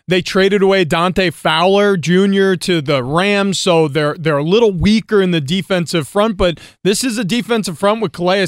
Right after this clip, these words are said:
Campbell. Uh, they've been able to generate a tremendous amount of pass rush and pressure on quarterbacks, so maybe they felt like they could move on without him, and it's a bit of a down year. So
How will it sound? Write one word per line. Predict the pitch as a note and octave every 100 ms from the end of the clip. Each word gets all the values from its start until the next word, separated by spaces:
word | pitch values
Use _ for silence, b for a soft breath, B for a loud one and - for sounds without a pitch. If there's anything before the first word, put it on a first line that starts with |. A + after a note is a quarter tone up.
| -
Campbell. | - E3 F#3+ F#3+ F#3+ F3 b b b
Uh, | C#3+ D3+
they've | D3+ E3 C#3
been | F3+
able | G3+ F#3+
to | F#3
generate | B2+ E3+ F#3+ F#3+ F#3+
a | F3
tremendous | D3+ E3+ E3 E3+ D#3+
amount | E3+ D#3+
of | D3
pass | D3 D3+ D#3+
rush | E3+ D#3 D3+
and | C3+
pressure | D3+ D3+ E3
on | D3+ C#3
quarterbacks, | D#3 D3+ D3+ D3 -
so |
maybe | D3+ D3+ D3+
they | D3+
felt | - D3+
like | D3+ C#3+
they | C#3+ C3+
could | C#3+
move | D3+ E3+
on | D#3+ D#3
without | C#3+ C#3 D#3+ E3
him, | D#3+ D3+ b b b
and | F3
it's | E3
a | E3+
bit | F#3+ F#3+
of |
a | F#3
down | E3+ F#3 F#3+
year. | F#3 G3 F3
So | - G#3 F3+ D#3+